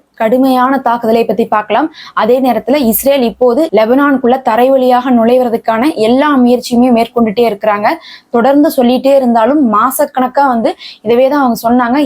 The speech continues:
இருந்தாலும் இப்போது லெபனானுடைய ஊடகத்திலேயே அந்த செய்திகளை வந்து சொல்லியிருக்காங்க. அதை குறித்து பார்க்கலாம். அதே போல இன்னைக்கு பிரான்ஸ் வந்து அறிவிச்சிருக்காங்க,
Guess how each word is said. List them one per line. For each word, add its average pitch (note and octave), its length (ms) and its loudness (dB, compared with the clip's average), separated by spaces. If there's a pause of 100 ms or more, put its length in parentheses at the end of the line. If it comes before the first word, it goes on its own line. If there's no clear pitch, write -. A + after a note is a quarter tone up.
இருந்தாலும் C4 540 2
இப்போது A#3 460 0 (300)
லெபனானுடைய C4+ 760 2
ஊடகத்திலேயே C4+ 480 0
அந்த B3 180 0
செய்திகளை B3 440 0
வந்து A#3 240 -2
சொல்லியிருக்காங்க. A3+ 540 -2 (360)
அதை A#3 280 0
குறித்து B3+ 300 -2
பார்க்கலாம். A#3 460 -2 (200)
அதே A#3+ 280 2
போல B3 240 2
இன்னைக்கு C4+ 420 0 (120)
பிரான்ஸ் C4 340 0
வந்து B3 180 2
அறிவிச்சிருக்காங்க, A#3 580 -2